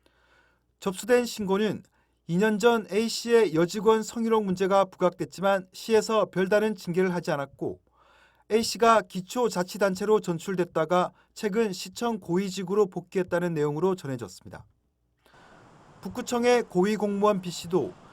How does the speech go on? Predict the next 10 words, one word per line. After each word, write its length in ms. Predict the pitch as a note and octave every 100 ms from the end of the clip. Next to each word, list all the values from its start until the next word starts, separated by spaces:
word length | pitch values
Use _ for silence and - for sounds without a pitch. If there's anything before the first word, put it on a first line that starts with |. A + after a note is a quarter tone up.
| - -
여성 320 | F#3 G3 A#3+ A3+
공무원들을 580 | G#3 A3 A3+ G3+ G#3 F#3+
대상으로 680 | F#3 F3+ F3 G3 F#3+ B2
부적절한 640 | - F#3+ G#3+ A3+ A3 A3 E3+
발언을 320 | E3 F#3+ F#3+
했다는 340 | F#3 F#3 F#3
주장이 320 | F#3 F3 E3+
나와 360 | D#3+ D3+ F3+ E3 - -
구설수에 420 | C#3+ F#3 F#3 F3
올랐습니다. 480 | C3 C#3+ - -